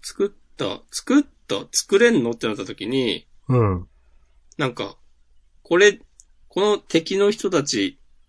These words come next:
Speaker 1: がホワイマンと関わりある可能性とかも、もしかしたらね、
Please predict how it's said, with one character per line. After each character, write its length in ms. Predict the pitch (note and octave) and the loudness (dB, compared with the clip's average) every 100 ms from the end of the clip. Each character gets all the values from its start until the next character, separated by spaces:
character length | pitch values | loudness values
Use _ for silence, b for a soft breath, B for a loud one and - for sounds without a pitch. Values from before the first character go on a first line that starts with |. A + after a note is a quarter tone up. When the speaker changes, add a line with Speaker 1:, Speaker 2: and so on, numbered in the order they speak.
| _ | _
Speaker 1:
が 180 | C#3+ A2+ | -2 0
ホ 200 | - C#3+ | 2 6
ワ 120 | F#3 | 8
イ 80 | G3 | 6
マ 140 | D3+ | 4
ン 80 | A2+ | 0
と 100 | A#2 | -6
関 260 | - - G#2+ | -12 -8 -4
わ 120 | G#2+ | -2
り 160 | G#2+ G#2+ | -2 -4
あ 100 | F#2+ | -6
る 220 | D#2+ - - _ _ - _ _ - _ _ _ _ - | -10 -18 -20 _ _ -20 _ _ -20 _ _ _ _ -8
可 180 | A#2+ G#2+ | -4 -4
能 220 | G#2 G2+ | -4 -4
性 200 | A2 G#2 | -4 -4
と 100 | - | -6
か 120 | - | -10
も、 200 | D2+ C#2+ - _ | -12 -14 -18 _
も 120 | B2 A#2+ | -4 -4
し 80 | |
か 80 | - | -4
し 100 | - | -6
た 60 | - | -10
ら 120 | - | -12
ね、 180 | C#2 | -18